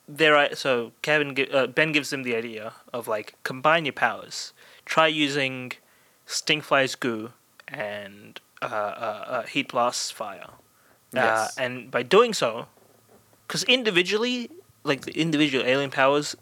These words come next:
Speaker 1: they're not that effective
Speaker 2: Yeah. One
Speaker 1: on,
Speaker 2: tenth
Speaker 1: on Nog.
Speaker 2: of the, the whatever.
Speaker 1: Exactly, exactly, one tenth. And, like, Ben is a-, out of action, so he can't really do much.
Speaker 2: Yes.
Speaker 1: Um, but combining the powers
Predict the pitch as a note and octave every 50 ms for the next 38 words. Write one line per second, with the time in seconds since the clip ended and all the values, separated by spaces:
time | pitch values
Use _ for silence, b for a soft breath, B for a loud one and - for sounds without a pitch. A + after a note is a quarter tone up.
0 | - - D3 C3+ C#3 C#3+ C3+ B2+ B2 C3 A#2 A#2 - - B2 A2+ - - A#2 G2+
1 | - - - - - A#2+ A#2+ C#3 D#3+ F3 F3+ F3+ F3 - - F3+ D#3+ A#2+ A2 -
2 | - - - - C#3 B2+ A2+ G#2 G#2 B2 B2+ B2+ A#2+ A#2+ A#2 A#2+ A#2+ B2+ B2 A#2
3 | A2 A2+ - _ _ _ _ _ - - - - A#2 A2 A2+ A2+ A2+ A2 G#2 G#2
4 | G#2+ G#2 - - _ _ - _ _ _ _ - C#3 C3 B2 A#2+ A#2+ C#3+ C3+ C3
5 | - - - - - - - C#3+ C#3 C#3+ C3+ B2 - - - - B2 A#2 A2+ A2+
6 | - - C3 G#2 F#2 - _ _ - - - _ - - B2+ B2 A2 G#2+ A2 -
7 | - - F3+ F3+ C#3+ B2 A#2+ - - - - _ - A2 - - _ _ - -
8 | C#3 C#3+ C#3 B2 A#2 A2+ A2 A2 G#2+ - - F#2+ G2 - - B2+ B2 C3 - -
9 | D3+ C3+ A#2+ A#2+ B2+ A#2+ A#2 A#2 - B2 A2 G#2 G2 F2 - - - - - -
10 | B B B B B B - - - - - D3+ C#3 B2+ B2+ B2 A#2+ A#2+ A#2 -
11 | _ _ _ _ _ _ _ _ _ _ - - - - A3+ A3 F3+ - - _
12 | _ _ _ - - - C#3+ C3+ C3 D3+ E3+ G3+ G#3+ G3+ E3+ D3 C3+ C3 B2 C3
13 | - - A#2+ G#2+ G#2 G2+ G#2 - - - - - -